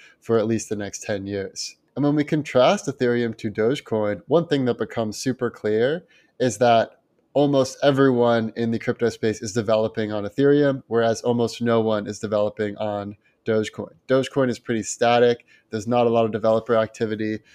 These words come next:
It's almost like the Gen Z version of digital gold, where people are storing it similar to how you would store Bitcoin. Some people are transacting with it, but I would say most people right now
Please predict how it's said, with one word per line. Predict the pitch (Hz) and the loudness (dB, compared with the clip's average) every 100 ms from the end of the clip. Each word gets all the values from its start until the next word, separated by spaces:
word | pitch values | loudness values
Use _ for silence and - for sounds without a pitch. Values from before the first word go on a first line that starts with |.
| - | -8
It's | - - | 0 4
almost | 160 160 147 135 | 6 6 6 4
like | 123 - | 4 2
the | 120 | -4
Gen | 107 127 123 | 4 6 6
Z | 113 127 120 | 4 2 2
version | 104 110 104 110 107 | 2 0 0 -4 -6
of | 98 | -4
digital | 113 104 107 101 | -4 -2 -4 -2
gold, | 107 104 101 95 | -2 0 -2 -2
where | 104 | -6
people | - 101 117 | -6 -4 -2
are | 113 | -2
storing | - - 113 120 113 | -2 0 4 4 2
it | 107 104 - _ _ | 0 -4 -6 _ _
similar | - 135 135 127 | -4 0 2 4
to | 117 | 2
how | 107 110 | 2 2
you | 110 | 2
would | 107 104 | -2 -2
store | - 113 101 | 0 0 2
Bitcoin. | - - 120 113 110 113 _ _ _ - | -2 0 0 0 0 -4 _ _ _ -2
Some | 170 170 | 2 2
people | 156 127 120 | 0 2 2
are | |
transacting | 117 123 107 110 110 - 117 | 2 0 0 0 0 -2 -4
with | 113 - | -4 0
it, | 131 131 | 0 0
but | 123 | 2
I | 123 | 4
would | 175 196 | 4 4
say | 170 | 2
most | 120 123 127 | 4 4 4
people | 135 120 | -2 0
right | 113 113 107 | 2 2 2
now | 110 107 107 | 0 2 0